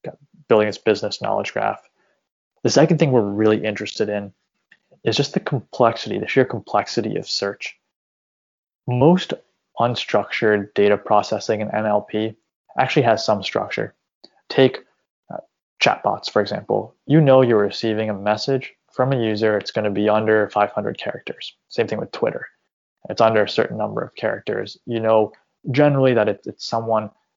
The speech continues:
typing a certain set of ascii characters, so to speak, and maybe some emojis. With, with web data, we're dealing with two layers of unstructured data.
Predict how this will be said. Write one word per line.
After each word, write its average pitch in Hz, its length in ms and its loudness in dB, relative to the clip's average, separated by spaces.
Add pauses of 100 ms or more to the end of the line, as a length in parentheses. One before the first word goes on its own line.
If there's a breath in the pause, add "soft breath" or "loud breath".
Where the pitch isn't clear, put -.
(100)
typing 110 360 0
a - 320 -4
certain 110 280 -4
set 104 200 -2
of 101 100 -4
ascii 104 380 0
characters, - 600 -4
so - 100 -8
to - 80 -10
speak, - 320 -8
and 107 80 -8
maybe 107 180 -6
some 113 160 -12
emojis. 107 540 -4 (840 soft breath)
With, 123 340 2 (160)
with 113 260 2
web 127 300 2
data, 107 380 0 (440)
we're 120 160 2
dealing 135 300 2
with - 180 -8
two 123 320 0
layers 101 500 -2
of 107 100 -4
unstructured 101 640 -8
data. 92 320 -8